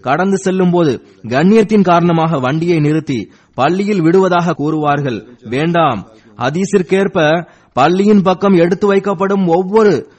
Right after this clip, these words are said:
அடிக்கேற்ப நன்மை உள்ளது. எனவே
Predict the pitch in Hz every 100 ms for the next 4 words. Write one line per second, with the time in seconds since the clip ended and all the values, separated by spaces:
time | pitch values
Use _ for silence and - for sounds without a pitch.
0 | _ - 123 170 220 202 202 196 165 110
1 | 110 110 147 196 196 160 143 120 104 -
2 | 104 95 90 95 139 151 143 120